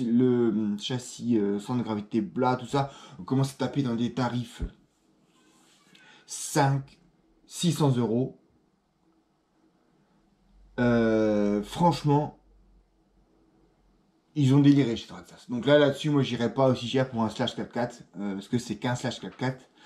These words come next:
Euh, d'autant plus qu'on va arriver à des choses qui vont vraiment, vraiment être beaucoup mieux.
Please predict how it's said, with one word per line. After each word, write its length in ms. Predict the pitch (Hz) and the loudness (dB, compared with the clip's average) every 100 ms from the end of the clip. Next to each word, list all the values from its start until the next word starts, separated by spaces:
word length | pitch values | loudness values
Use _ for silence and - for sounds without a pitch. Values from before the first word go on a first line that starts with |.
| - - - 185 170 147 - | -20 -18 -18 -16 -12 -8 -2
Euh, 180 | 117 | 2
d'autant 320 | 110 147 147 135 | 6 6 6 2
plus 400 | 131 185 190 - | 4 2 2 6
qu'on 240 | 160 143 | 6 8
va 120 | 135 | 4
arriver 520 | 123 123 131 160 165 | 2 0 6 8 8
à 100 | 139 | 6
des 120 | 120 117 | 0 -4
choses 240 | 151 143 | -4 -4
qui 180 | - 117 | -8 -6
vont 240 | 113 120 | -2 -2
vraiment, 440 | 104 123 127 131 123 | -2 -2 2 2 0
vraiment 420 | 117 117 117 120 | 0 0 0 0
être 260 | 101 98 | -2 -4
beaucoup 400 | 95 98 113 - | -12 -10 -10 -8
mieux. 180 | 98 90 | -8 -8